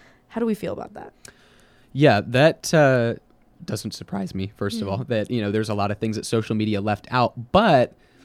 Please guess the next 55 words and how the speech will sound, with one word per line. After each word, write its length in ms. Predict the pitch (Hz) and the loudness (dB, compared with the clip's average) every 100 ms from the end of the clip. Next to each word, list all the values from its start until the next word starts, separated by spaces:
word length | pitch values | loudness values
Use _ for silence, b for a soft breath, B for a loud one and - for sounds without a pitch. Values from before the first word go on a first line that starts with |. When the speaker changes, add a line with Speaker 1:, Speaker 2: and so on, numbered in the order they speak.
| b b b - | b b b -6
Speaker 2:
considering, 640 | 139 - 180 185 180 151 - | -4 0 2 2 2 -2 -4
you 120 | - | -4
know, 80 | 123 | 0
I 80 | 127 | 2
think 180 | 139 156 | 2 0
of 80 | 123 | 0
social 320 | 127 123 123 | 0 2 2
media 300 | 113 113 104 | 2 2 2
as 100 | 104 | 0
they 140 | 110 | 0
like 320 | 110 107 107 | 0 0 -2
to, 440 | - - 113 107 104 | -6 -2 0 2 2
uh, 340 | 101 95 92 - - | 2 0 -2 -8 -8
they 160 | 120 113 | -2 0
like 260 | 107 110 | 0 -2
to 100 | - | -4
think, 320 | 120 117 113 - | -4 -4 -4 -8
to 80 | 107 | -8
take 240 | - 107 | -6 -4
the 60 | 101 | -4
sort 200 | 117 104 | -4 -4
of 80 | |
ridiculous 600 | 92 - 95 - 101 101 | -6 -6 -6 -4 -4 -4
things, 420 | - 98 98 110 - | -6 -6 -6 -8 -10
the 60 | |
sort 160 | 98 98 | -8 -8
of 40 | |
crazy 360 | - - 92 101 | -8 -8 -6 -8
things 240 | 95 101 | -6 -4
Speaker 1:
Yeah. 80 | 101 175 | -2 0
Speaker 2:
that 40 | |
go 140 | 107 98 | 0 0
on 340 | 98 113 120 | 0 0 0
and 220 | 107 95 | -2 -4
blow 240 | 95 101 104 | -4 -2 -2
them 120 | 104 | 0
out 100 | 107 | -2
of 80 | - | -4
proportion. 580 | 110 - 110 - 190 208 B B B | -8 -2 -2 0 -2 -2 B B B
So 120 | - 139 | 2 4
I 40 | |
was 140 | 165 | 4
sort 200 | - 208 | 4 2
of 80 | 247 | 2
expecting 640 | 143 - - - 190 - 139 | -2 -6 -8 -6 -6 -2 0
you 180 | 117 107 | 0 0
to 140 | - | -2
have 180 | 107 107 | -6 -6
come 220 | - 120 | -6 -4
and 100 | 110 | -4
told 360 | - 123 120 117 | -6 -4 -4 -4
me 240 | 113 104 98 | -4 -2 -2
that 180 | 101 | -4
there 100 | - | -4
were 160 | 101 95 | -4 -4